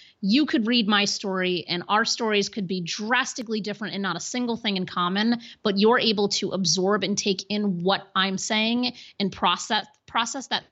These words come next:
through your lens and ha-, have some kind of experience as a result, versus reading something and someone's just bashing someone over and over and over again.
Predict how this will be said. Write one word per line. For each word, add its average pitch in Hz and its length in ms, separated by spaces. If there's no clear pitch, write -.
through 208 160
your 190 320
lens 262 540
and 220 140
ha-, 220 400
have 220 160
some 220 180
kind 208 180
of 196 60
experience 175 640
as 180 160
a 156 40
result, 135 420
versus 220 640
reading 196 340
something 175 380
and 175 100
someone's 185 380
just 170 300
bashing 185 440
someone 170 360
over 202 300
and 165 200
over 185 260
and 160 140
over 175 280
again. 160 400